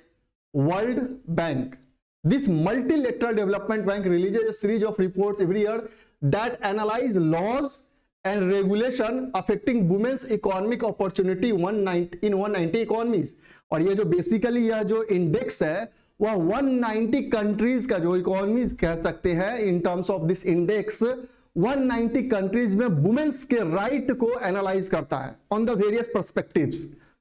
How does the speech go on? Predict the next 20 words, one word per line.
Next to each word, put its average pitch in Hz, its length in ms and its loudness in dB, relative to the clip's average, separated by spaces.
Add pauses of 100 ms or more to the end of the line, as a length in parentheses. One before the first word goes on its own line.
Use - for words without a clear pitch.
(600)
The 180 180 2
paper 453 280 0 (120)
presented 220 520 0
in 220 120 2
depth 247 300 -2
analysis 214 520 -2
of 214 100 -8 (120)
challenges 214 580 0
obstructing 214 720 -2
women's 226 360 0 (100)
entry 214 280 0 (500)
into 196 300 2
the 208 160 0
global 202 400 2
workforce, 247 520 -2 (460)
hindering 233 360 2
their 262 200 0 (200)
ability 220 460 2 (100)
to 247 200 0
contribute 214 720 0